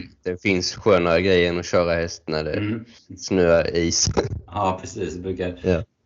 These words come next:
Speaker 1: sätta sig i ansiktet när man, när man får liksom vinden på sig och sådär.
Speaker 2: Ja.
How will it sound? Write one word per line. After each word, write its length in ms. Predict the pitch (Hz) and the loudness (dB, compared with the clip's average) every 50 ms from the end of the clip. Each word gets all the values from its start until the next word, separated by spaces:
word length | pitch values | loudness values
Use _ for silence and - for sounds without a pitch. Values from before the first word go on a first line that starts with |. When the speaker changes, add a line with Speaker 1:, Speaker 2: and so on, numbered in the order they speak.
| _ - - | _ -14 -6
Speaker 1:
sätta 240 | - 110 107 113 117 | -4 -4 -4 -2 -4
sig 120 | 110 110 107 | -2 0 0
i 20 | |
ansiktet 640 | 101 98 98 92 87 92 117 110 - - - - 82 | 2 2 0 0 -2 -2 -4 -4 -4 -8 -16 -14 -12
när 60 | 78 | -12
man, 360 | 73 71 73 76 76 76 - - - 76 - - - - - - - - - _ _ _ _ - - - _ _ _ - | -12 -10 -12 -12 -10 -10 -12 -14 -14 -18 -16 -16 -16 -16 -16 -20 -20 -20 -20 _ _ _ _ -20 -20 -20 _ _ _ -10
när 100 | 90 87 | -6 -4
man 140 | 87 85 82 | -4 -4 -4
får 320 | - 87 85 82 78 73 | -4 -4 -2 -2 -2 -4
liksom 280 | 73 78 - - 69 67 | -4 -6 -8 -8 -10 -8
vinden 420 | 78 76 - - 76 73 71 - | -8 -8 -8 -8 -10 -10 -12 -12
på 160 | 65 65 - | -12 -14 -14
sig 120 | - - - | -14 -16 -18
och 60 | - | -18
sådär. 360 | - 90 90 85 - - - _ _ _ _ _ _ _ 80 - | -18 -18 -18 -18 -20 -20 -20 _ _ _ _ _ _ _ -12 -4
Speaker 2:
Ja. 360 | 90 98 95 92 - - | -2 0 0 0 0 -2